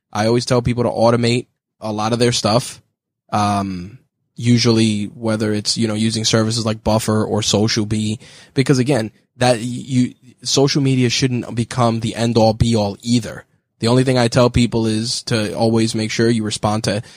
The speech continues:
your comments, both good and bad, or,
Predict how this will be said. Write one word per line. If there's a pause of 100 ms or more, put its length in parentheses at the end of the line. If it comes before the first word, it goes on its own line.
(140)
your
comments,
both
good
and
bad, (520)
or,